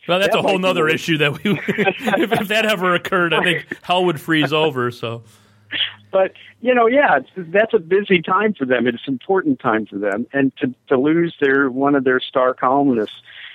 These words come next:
Speaker 2: uh, would have been, is, was probably very expensive. And, um, I would suspect that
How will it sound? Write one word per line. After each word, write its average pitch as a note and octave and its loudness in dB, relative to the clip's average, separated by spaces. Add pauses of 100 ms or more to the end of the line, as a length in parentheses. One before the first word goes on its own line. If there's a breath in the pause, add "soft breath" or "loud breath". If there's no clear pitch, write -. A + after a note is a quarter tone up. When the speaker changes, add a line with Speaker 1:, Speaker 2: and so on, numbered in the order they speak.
(200 loud breath)
Speaker 2:
uh, A#2 2 (200)
would C#3 0
have B2 -4
been, C3 -2 (140)
is, C3+ 0 (100)
was D3+ 0
probably D#3+ 0
very C3 2
expensive. - -2 (400)
And, B2 0 (540 loud breath)
um, A#2 0
I C3+ 2
would E3+ -2
suspect C#3 -4
that B2+ 2